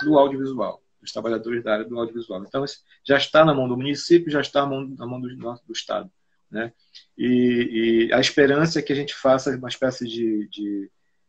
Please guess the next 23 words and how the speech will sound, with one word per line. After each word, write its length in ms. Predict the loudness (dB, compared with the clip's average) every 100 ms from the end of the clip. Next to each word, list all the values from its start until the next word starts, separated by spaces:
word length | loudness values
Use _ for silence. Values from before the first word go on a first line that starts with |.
| _
é, 100 | -8
termo 260 | 2 4 4
de 100 | 0
compromisso, 600 | -2 0 0 2 0 0
alguma 220 | -6 -6
coisa, 360 | -2 0 2 0
e 40 |
seja 240 | -4 -6 -4
publicado 720 | -2 -2 -2 -2 -2 -6 -14 _ _ _ -12
no 280 | -8 -6 -4
Diário 260 | -2 -2
Oficial 580 | -4 -12 -6 -4 -4 -8 _ _ _
do 120 | -16
município, 440 | -14 -10 0 0 2
para 100 | -2
que 120 | 2
a 40 | 2
gente, 280 | 2 0 -4
então, 300 | -2 -2 2
quando 240 | 2 2
tiver 260 | 2 2 2
essa 160 | 0
retomada, 720 | -4 -2 -2 -2 -2 -4 -6